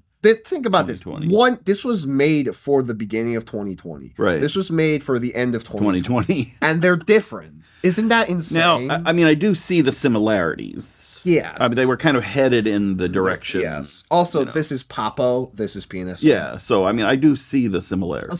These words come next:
Speaker 1: Also, I do like this one 'cause it's so big.
Speaker 2: Yeah, yeah.
Speaker 1: It's, it, I still like all these figures, but yeah.
Speaker 2: Well, I th-, but I think it's cool that this is just a, a, a, a, an excellent <laughs> demonstration of the fact
Speaker 1: Yeah.
Speaker 2: that we're,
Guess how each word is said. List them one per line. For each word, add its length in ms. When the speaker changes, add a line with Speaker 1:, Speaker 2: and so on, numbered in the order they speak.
Speaker 1:
Also, 160
I 100
do 220
like 340
this 240
one 220
'cause 200
it's 120
so 120
big. 420
Speaker 2:
Yeah, 380
yeah. 200
Speaker 1:
It's, 200
it, 180
I 120
still 320
like 260
all 100
these 220
figures, 540
but 180
yeah. 280
Speaker 2:
Well, 160
I 100
th-, 160
but 100
I 120
think 160
it's 160
cool 280
that 180
this 200
is 160
just 300
a, 200
a, 200
a, 100
a, 180
an 140
excellent 540
<laughs> 0
demonstration 960
of 260
the 100
fact 240
Speaker 1:
Yeah. 60
Speaker 2:
that 120
we're, 200